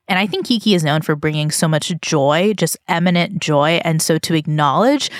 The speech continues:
that there was so much pain underneath that is really hard and really brave of her to tell us what was really going on. And I feel like that's kind of been a running theme this year,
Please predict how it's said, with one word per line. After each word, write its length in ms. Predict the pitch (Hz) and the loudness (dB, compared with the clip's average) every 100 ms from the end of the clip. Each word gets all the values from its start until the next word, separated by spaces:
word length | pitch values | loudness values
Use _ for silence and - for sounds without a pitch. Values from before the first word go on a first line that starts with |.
| - - | -16 -4
that 200 | - 160 | -2 0
there 160 | - 180 | 2 2
was 100 | 170 | 2
so 180 | - 175 | 2 2
much 240 | 170 - | 0 -2
pain 420 | - - 147 151 170 | -10 -6 -4 -2 0
underneath 480 | 165 151 143 139 | 0 0 -4 -6
that 340 | - 208 220 - | -2 0 0 0
is 160 | 196 | 0
really 380 | 185 202 240 285 | 2 2 4 2
hard 480 | 233 180 208 160 - _ | 2 2 2 0 -8 _
and 180 | 196 196 | 0 2
really 220 | 220 240 | 2 2
brave 360 | 196 151 180 185 | 0 0 0 0
of 120 | - | -4
her 440 | - 151 143 151 _ | 0 0 0 -4 _
to 640 | - - 170 156 151 - 208 _ | -6 0 0 0 -2 -6 -12 _
tell 320 | - - 156 151 | -8 -2 0 0
us 180 | 147 | -2
what 120 | - 156 | -2 -2
was 160 | 147 | -2
really 160 | 160 147 | -2 -2
going 240 | 151 160 | -2 0
on. 260 | 320 151 156 - - - - _ - | 2 0 -4 -12 -18 -18 -20 _ -4
And 520 | 214 208 208 202 196 - _ _ _ | 0 2 2 2 0 -8 _ _ _
I 100 | 269 | -4
feel 280 | 247 - 330 508 | -4 -2 0 0
like 180 | 554 _ | -4 _
that's 480 | 247 233 233 - - | 0 2 0 -4 -10
kind 440 | - - 196 190 | -6 -2 0 2
of 120 | 190 160 _ | 0 -4 _
been 320 | - 151 190 262 | -2 2 2 2
a 80 | |
running 300 | 277 302 311 | 0 0 0
theme 280 | 311 311 311 | -2 0 0
this 280 | 302 302 - | 2 0 0
year, 380 | 302 320 339 | 0 2 0